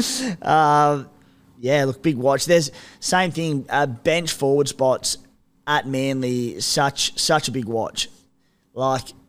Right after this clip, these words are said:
there are a handful of blokes that could get roles and could get minutes. I don't really know which way it's going to play out, especially with the new coach more than anything. You know, we've got, uh, Kepi, Paseka, Sipley, all these sort of blokes. But, uh, under a n-, new regime over there,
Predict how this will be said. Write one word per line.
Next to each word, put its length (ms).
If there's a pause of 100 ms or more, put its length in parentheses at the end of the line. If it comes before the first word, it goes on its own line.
(960)
there 200
are 40
a 40
handful 440
of 140
blokes 360
that 180
could 200
get 180
roles 340
and 160
could 160
get 160
minutes. 300
I 120
don't 300
really 260
know 220
which 220
way 160
it's 100
going 160
to 60
play 180
out, 80 (340)
especially 340
with 60
the 60
new 160
coach 300
more 160
than 120
anything. 500 (260)
You 80
know, 140
we've 200
got, 280 (180)
uh, 200 (160)
Kepi, 500
Paseka, 880
Sipley, 540
all 120
these 140
sort 180
of 60
blokes. 420 (460)
But, 200
uh, 180
under 180
a 120
n-, 100
new 180
regime 440
over 200
there, 320